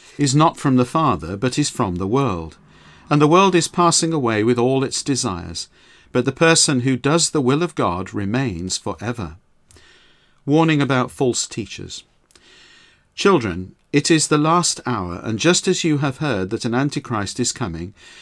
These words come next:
so now many antichrists have appeared. We know from this that it is the last hour. They went out from us, but they did not really belong to us,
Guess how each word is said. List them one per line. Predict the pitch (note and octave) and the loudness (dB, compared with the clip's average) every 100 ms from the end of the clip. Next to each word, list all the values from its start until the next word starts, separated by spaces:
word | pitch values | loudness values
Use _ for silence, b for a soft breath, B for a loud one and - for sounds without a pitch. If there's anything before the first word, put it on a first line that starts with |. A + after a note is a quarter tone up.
| B | B
so | B D3+ C#3+ | B 2 4
now | D#3 D3 | 4 4
many | C3+ D#3 E3+ D#3 - | 4 4 4 0 0
antichrists | D3+ C#3+ A#2 G2 F2 G#2+ - | -2 -2 -6 -8 -6 -6 -4
have | D3 C#3+ A2 - | -2 0 -2 -6
appeared. | G2 - D#3 F#2 D2 - _ b b b b | -10 -4 -4 -4 -8 -16 _ b b b b
We | C#3 | 4
know | D3+ F3+ | 6 6
from | - D#3+ D3 | 4 2 4
this | E3 F2+ - | 4 2 -2
that | - B2 | -2 -2
it | B2+ | 0
is | E3+ C3+ | 2 2
the | - | 2
last | A#2+ A2+ A2 - | 0 0 -2 -2
hour. | C3 A#2+ F2 E2 - _ _ B B B B B | -4 -4 -6 -12 -20 _ _ B B B B B
They | D3 E3 | 2 4
went | F3+ E3+ | 4 4
out | F#3 F#3+ | 2 2
from | C3+ G2+ | -2 -2
us, | F#2+ - | -2 -2
but | B2+ - | -2 0
they | C3+ | 0
did | D#3+ D3+ | 0 0
not | F3 D3+ | -2 0
really | C3 E3 D#3+ G2+ G#2 | 2 4 4 2 0
belong | C3 C3+ A#2+ G2 | 0 0 -2 -4
to | F#2 | -6
us, | F2 F#2 - | -6 -8 -10